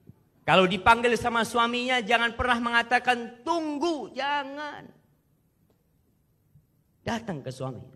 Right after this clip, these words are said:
karena suami ini termasuk bayi besar, jemaah.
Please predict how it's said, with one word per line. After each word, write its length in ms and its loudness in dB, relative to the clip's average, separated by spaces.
karena 240 -8
suami 560 -8
ini 160 -8
termasuk 400 -12
bayi 320 -6
besar, 560 -12
jemaah. 320 -20